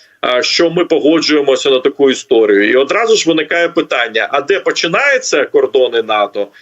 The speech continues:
а де закінчуються кордони нато?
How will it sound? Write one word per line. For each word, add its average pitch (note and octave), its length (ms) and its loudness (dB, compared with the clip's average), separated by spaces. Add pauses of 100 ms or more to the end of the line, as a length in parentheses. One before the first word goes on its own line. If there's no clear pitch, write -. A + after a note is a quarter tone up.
(200)
а A#2+ 120 -2
де G3+ 140 0
закінчуються D#3+ 760 -2
кордони A2+ 520 0
нато? G2+ 480 -2